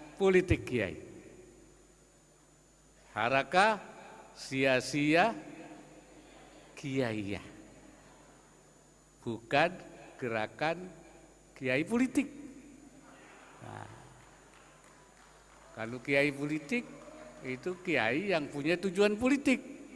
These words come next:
Kalau P K B itu politik ikuti gerakan kiai. Menurut kiai, menurut nasihat-nasihat kiai, menurut arahan kiai.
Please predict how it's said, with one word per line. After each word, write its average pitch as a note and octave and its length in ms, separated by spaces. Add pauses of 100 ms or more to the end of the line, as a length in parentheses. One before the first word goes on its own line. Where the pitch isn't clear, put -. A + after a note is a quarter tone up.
(880)
Kalau C#3+ 400
P D#3 160
K G#3+ 240
B G#3 320
itu B3 400 (400)
politik G3 640 (640)
ikuti F3+ 640
gerakan F3 640 (320)
kiai. F3+ 400 (880)
Menurut C3 480
kiai, A2+ 640
menurut B2+ 320
nasihat-nasihat G#2 880
kiai, A2+ 480
menurut A#2+ 240
arahan G2+ 400
kiai. F2+ 400